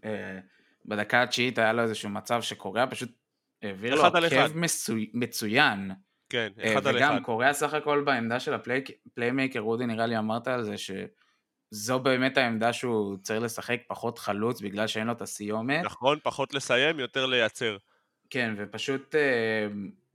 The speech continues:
Speaker 1: היה חסר את זה לסוארז במשחק הזה, ו-, וגם משהו שאני חייב להגיד, אני פחות מבין את הרצ-, את הרצון פתאום של צ'ולו לא לשחק עם, אה, יורנטה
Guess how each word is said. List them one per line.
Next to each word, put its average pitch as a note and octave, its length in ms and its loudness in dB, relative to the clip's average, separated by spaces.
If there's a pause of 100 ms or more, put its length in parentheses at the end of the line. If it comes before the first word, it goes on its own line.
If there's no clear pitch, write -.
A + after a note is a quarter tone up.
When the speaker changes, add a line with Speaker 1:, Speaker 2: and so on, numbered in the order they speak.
(140)
Speaker 1:
היה A#2 120 2
חסר C#3+ 400 0
את D3+ 80 0
זה B2+ 80 -2
לסוארז C3 580 -2
במשחק E3 480 -6
הזה, F3+ 260 -2 (400)
ו-, A2+ 420 -2 (140)
וגם A2+ 340 -4
משהו D3+ 200 -4
שאני E3 220 -6
חייב D#3 220 -4
להגיד, F3 400 -2 (480)
אני A2+ 400 -2 (160)
פחות D3+ 400 -2
מבין E3 520 -4
את F3 160 -6
הרצ-, - 640 -6
את G#2+ 140 -6
הרצון F#2+ 1000 -2
פתאום C#3+ 320 -2
של G#2+ 420 -4 (300)
צ'ולו D#3 460 2 (380)
לא A2+ 320 4
לשחק C#3+ 520 0 (200)
עם, A2 360 -6 (360)
אה, F#2+ 320 -4
יורנטה A2+ 600 -4